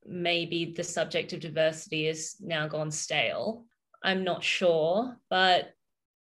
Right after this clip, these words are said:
I mean, I think it's still helpful to have these conversations amongst ourselves. And I saw Anna put in a message about they're saying gaining skills to bring about a shift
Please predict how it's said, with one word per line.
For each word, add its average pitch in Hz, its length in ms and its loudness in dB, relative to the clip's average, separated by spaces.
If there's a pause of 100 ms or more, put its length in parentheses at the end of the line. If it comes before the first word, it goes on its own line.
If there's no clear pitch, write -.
(280)
I 220 100 -2
mean, 220 260 2
I 240 180 2
think 349 280 -4
it's - 200 -4
still 269 200 4
helpful 214 400 2
to 214 100 -4
have 180 280 -6
these 190 220 -4
conversations 170 1120 -4
amongst 170 420 -4
ourselves. 156 680 -2
And 175 120 -4
I 170 80 -2
saw 170 380 0
Anna 170 360 -4
put 175 120 -6
in 170 120 -4
a 165 40 -4
message 160 500 -8
about - 220 -6 (280)
they're 165 180 2
saying 156 340 -4
gaining 156 320 -2
skills 151 480 -4
to 170 80 -10
bring 156 240 -6
about 151 260 -6
a 160 40 -6
shift - 520 -8